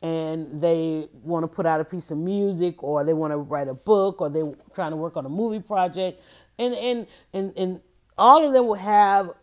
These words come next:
uh, there, you'll meet a lot of people throughout the day that will tell you they can't do something they wanna do. And the next question is, "What do you need? What would, what would help you do that?" And a lot of times they can't answer because they don't realize they have everything they need.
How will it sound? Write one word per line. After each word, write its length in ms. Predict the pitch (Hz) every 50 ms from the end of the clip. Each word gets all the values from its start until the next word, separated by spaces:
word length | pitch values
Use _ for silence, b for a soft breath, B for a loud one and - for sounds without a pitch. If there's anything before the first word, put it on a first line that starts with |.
| _
uh, 260 | - 175 - - 165 185
there, 200 | 190 254 285 247
you'll 220 | 220 233 277 302 285
meet 200 | 262 254 233 190
a 40 | 185
lot 140 | 180 180
of 100 | 180 202
people 140 | 185 208 185
throughout 320 | 165 - 180 180 175 175 165
the 80 | 156
day 160 | 147 170 170
that 160 | 170 160 151 139
will 80 | 143
tell 240 | 143 - 196 180 165
you 180 | 170 175 160 160
they 160 | 143 160 151
can't 340 | - - 190 185 180 175 -
do 120 | - 175
something 340 | 160 - 165 156 - - 147
they 80 | 147
wanna 300 | 151 156 156 151 147 151
do. 180 | 156 190 190 143 B B B B B B B B
And 320 | 175 180 175 170 165 151 - -
the 160 | 131 170 165
next 260 | 165 175 170 - -
question 320 | - 196 185 180 - 170
is, 60 | 180 196
"What 240 | 208 220 285 330
do 60 | - 320
you 160 | 302 311 294
need? 260 | 277 294 302 247 180
What 320 | 160 - 214 294 311 -
would, 200 | 226 277 262 277 - _
what 220 | 233 269 294 -
would 140 | - 233 190
help 320 | - 190 240 262 254 - 233
you 80 | 240
do 240 | 208 185 220 277 302
that?" 240 | 214 160 131 113 - _ b b b b b b b _
And 260 | 180 180 170 156 151 143
a 40 |
lot 200 | 156 165 170 175
of 120 | 180 180 175
times 380 | - 185 165 151 127 127 139
they 120 | - 151 143
can't 360 | - - - 156 143 135 - -
answer 500 | 156 156 151 143 135 - - - - - _ _ _ _ _ _ b b b b b b b b
because 360 | - 170 - - 208 196 180
they 100 | 165 170
don't 280 | 165 160 165 165 147 139
realize 460 | 151 165 175 175 156 143 151 156 147 -
they 140 | 175 180
have 380 | 185 170 226 269 294 294 226 185
everything 460 | 175 170 156 165 170 165 - 160 156
they 100 | 151 151
need. 160 | 151 151 151